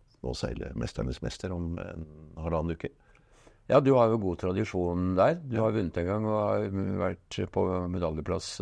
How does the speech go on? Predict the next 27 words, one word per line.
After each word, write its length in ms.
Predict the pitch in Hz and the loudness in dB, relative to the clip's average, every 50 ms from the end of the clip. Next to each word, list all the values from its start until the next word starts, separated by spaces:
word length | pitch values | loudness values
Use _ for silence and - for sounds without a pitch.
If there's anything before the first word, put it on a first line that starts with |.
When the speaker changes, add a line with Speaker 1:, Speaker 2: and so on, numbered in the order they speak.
| 90 87 | -6 -4
Speaker 2:
flere, 320 | - - - 85 87 85 82 | -4 -4 -4 -4 -4 -4 -6
to 100 | - - 87 | -6 0 2
Speaker 1:
Ja. 120 | 92 - | 2 2
Speaker 2:
ganger 260 | 87 87 85 82 78 | 2 0 -4 -4 -4
i 60 | 85 | -4
tillegg. 300 | 85 92 85 82 95 123 - - - - - - - - _ _ - - _ _ - | -2 -2 -2 -2 -4 -6 -6 -12 -20 -20 -20 -20 -20 -20 _ _ -20 -20 _ _ -6
Speaker 1:
Jeg 80 | 104 107 | -2 2
har, 160 | 107 123 143 | 4 6 6
jeg 80 | 143 123 | 6 4
har 240 | 113 92 73 69 | 4 4 2 2
vel 80 | 90 110 | 2 0
liksom 400 | 110 90 - 98 92 92 95 90 | -2 -2 -2 -2 0 0 0 0
vært 180 | 87 92 - - _ _ - | -2 -2 -4 -6 _ _ -4
med 180 | 82 85 87 | 0 0 0
helt 480 | 80 - - 80 73 69 67 69 65 - | 0 -2 -2 -2 0 2 0 0 -2 -4
fra 140 | - - 80 | -2 2 2
å 160 | 80 80 82 80 80 | 4 4 4 4 2
være 80 | 80 85 | 2 0
i 40 | 85 | -2
kaldere 420 | - - 87 76 - - 64 - | 0 0 0 0 0 -2 -6 -4
for 200 | - 85 85 87 | -2 0 0 0
å 40 | 82 80 80 | 0 0 0
være 100 | 80 85 | 0 0
Norges, 480 | 87 87 82 71 65 - 64 62 - - _ _ _ - _ _ - - | 0 0 -2 -2 -4 -6 -6 -8 -8 -10 _ _ _ -20 _ _ -12 -8
øh, 1040 | - - 71 69 69 69 69 69 67 69 67 67 67 65 65 65 64 64 65 65 65 - | -4 -2 0 0 0 0 0 0 0 0 0 -2 -2 -4 -2 -2 -4 -2 -2 -4 -4 -2
og 80 | - 67 | -2 -2
et, 100 | 67 - | -2 -2